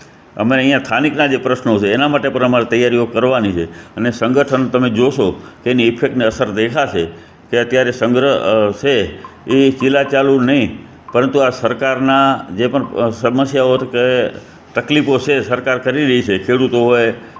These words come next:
નાના લોકોને છે, બેરોજગારી છે, આ બધા મુદ્દા ઉપર હમણાં જ અમારે સહકારી ક્ષેત્રનું પર ત્યાં, અ, અમે, અમે મિટિંગ રાખવામાં આવી છે. અને આગામી દિવસોમાં એક સહકાર ક્ષેત્રમાં જે અહીંયા મોટો ભ્રષ્ટાચાર ચાલી રહ્યો છે,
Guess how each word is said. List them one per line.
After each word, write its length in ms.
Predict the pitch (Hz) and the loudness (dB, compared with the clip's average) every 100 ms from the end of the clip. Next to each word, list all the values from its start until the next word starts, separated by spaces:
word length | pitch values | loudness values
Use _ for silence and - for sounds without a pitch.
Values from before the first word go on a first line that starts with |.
| - | -8
નાના 280 | 101 120 123 | -2 0 2
લોકોને 440 | 110 113 127 131 120 | 2 2 2 0 0
છે, 180 | 117 | 0
બેરોજગારી 600 | 110 113 120 117 123 123 | 0 2 2 0 0 0
છે, 100 | 117 | 0
આ 80 | 123 | 0
બધા 260 | 113 110 147 | 0 2 2
મુદ્દા 260 | 123 120 | 2 2
ઉપર 300 | 120 110 107 82 - - - 95 | 0 0 0 -2 -6 -20 -12 -2
હમણાં 240 | 110 123 | 0 0
જ 40 | |
અમારે 540 | 123 127 127 131 123 - - - - - - - | 0 2 2 2 0 -2 -12 -20 -20 -20 -20 -4
સહકારી 420 | 117 120 127 131 | 0 0 0 -2
ક્ષેત્રનું 440 | 123 123 127 127 117 | -2 -2 0 0 0
પર 100 | 113 | 0
ત્યાં, 560 | 127 123 117 - - | 0 2 0 -2 -8
અ, 240 | 104 107 117 | -4 0 2
અમે, 160 | 120 | 2
અમે 340 | 113 110 113 104 | 2 2 2 2
મિટિંગ 360 | 107 117 120 | 0 0 0
રાખવામાં 460 | 113 120 135 127 104 | 0 0 -2 0 0
આવી 140 | 101 | 0
છે. 140 | 85 82 | -2 -6
અને 400 | - - - 95 | -8 -16 -4 0
આગામી 380 | 104 123 127 | 2 2 2
દિવસોમાં 760 | 120 127 127 123 92 71 - - - - - - | 2 0 0 0 -2 -4 -10 -20 -20 -20 -12 -4
એક 200 | 127 123 | -2 0
સહકાર 460 | 113 123 127 127 160 | 0 0 0 -2 -2
ક્ષેત્રમાં 420 | 127 131 131 127 | -2 -2 0 0
જે 80 | 117 | 0
અહીંયા 180 | 127 123 | 0 2
મોટો 300 | 113 127 123 | 2 2 0
ભ્રષ્ટાચાર 540 | 107 107 135 135 120 | 0 -2 -2 -2 -2
ચાલી 280 | 110 107 98 | -2 -2 0
રહ્યો 200 | 90 82 | 0 0
છે, 160 | 76 | -4